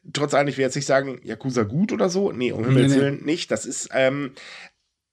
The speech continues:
Speaker 1: mein Lieblingsspruch, sie wird immer gerne romantisiert, ist aber tatsächlich extrem heftig, weil, äh, tut mir leid, aber eine Organisation, die mit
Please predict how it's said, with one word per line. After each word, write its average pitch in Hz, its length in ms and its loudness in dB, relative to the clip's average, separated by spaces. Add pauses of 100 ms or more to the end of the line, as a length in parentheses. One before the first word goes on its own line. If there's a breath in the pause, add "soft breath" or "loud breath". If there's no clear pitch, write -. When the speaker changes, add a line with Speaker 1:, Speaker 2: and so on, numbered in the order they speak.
(260)
Speaker 1:
mein 147 380 -4
Lieblingsspruch, 170 580 -2
sie 151 220 0
wird 185 160 4
immer 165 180 -2
gerne 165 320 2
romantisiert, 156 720 0
ist 165 220 0
aber 151 220 0
tatsächlich 151 560 -6
extrem 143 580 -2
heftig, 127 500 -4
weil, 135 340 0
äh, 104 80 -10
tut - 140 -12
mir 135 60 0
leid, 139 160 0
aber 110 100 -4
eine 113 180 -2
Organisation, 123 640 -2
die 113 160 -4
mit 113 320 -2